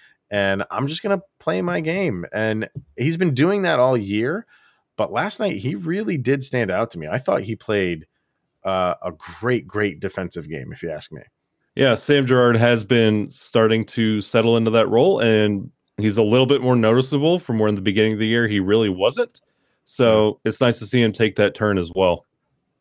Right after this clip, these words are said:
Speaker 1: Yeah. Um, and again, I'm just kinda going through his, his, you know, s-, uh, you know, more the deeper stats,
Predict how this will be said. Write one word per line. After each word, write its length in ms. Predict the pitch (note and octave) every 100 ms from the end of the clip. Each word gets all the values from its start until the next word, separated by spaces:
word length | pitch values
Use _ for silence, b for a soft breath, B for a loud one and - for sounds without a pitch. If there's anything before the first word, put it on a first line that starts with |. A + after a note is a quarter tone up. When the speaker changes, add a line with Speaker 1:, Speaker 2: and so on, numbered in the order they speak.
| _
Speaker 1:
Yeah. 240 | F#2+ F2+ E2+ _ _ _ _ _
Um, 840 | F#2+ F#2 F2+ F2+ F2+ F2+ F2 F2 E2 _ _ _ _ _ _ _ _ _ _ _ _ - _
and 120 | A#2+
again, 240 | B2+ C#3+ G#2+
I'm 100 | F#2+
just 140 | -
kinda 160 | A2 G2
going 260 | A2 G#2+
through 540 | - - G#2 G#2 G2+ G2+
his, 500 | G2+ F#2+ F2 - -
his, 380 | F#2+ F#2 F2 F2+
you 60 |
know, 80 | F#2+
s-, 240 | E2+ - - _
uh, 440 | E2+ D2+ D#2 C#2+ -
you 100 | F#2+
know, 120 | F2 D#2+
more 180 | F2+ F2+
the 100 | F2
deeper 400 | E2 F2 F#2+ G2+
stats, 420 | F2 - F#2 G#2